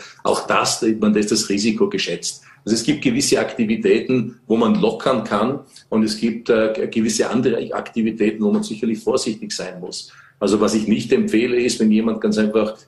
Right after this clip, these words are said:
grippal ähnliche Symptome hat, einfach sich nicht zu testen und ganz einfach wirklich am Arbeitsplatz aufzuschlagen, das ist sicherlich unsinnig.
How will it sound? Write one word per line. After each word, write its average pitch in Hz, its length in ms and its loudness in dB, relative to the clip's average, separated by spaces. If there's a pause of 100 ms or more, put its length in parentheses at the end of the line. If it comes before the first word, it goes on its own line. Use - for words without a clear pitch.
(140)
grippal 107 720 0
ähnliche 113 500 0
Symptome 104 680 0
hat, 113 180 0
einfach 107 220 0
sich 107 240 -6
nicht 107 260 0
zu 107 160 -2
testen - 360 -4
und 104 40 -4
ganz 107 180 0
einfach 104 300 0
wirklich 107 300 0
am 104 120 2
Arbeitsplatz - 600 -2
aufzuschlagen, 101 680 -2
das 98 120 -2
ist 95 160 -6
sicherlich - 320 -8
unsinnig. 85 500 -12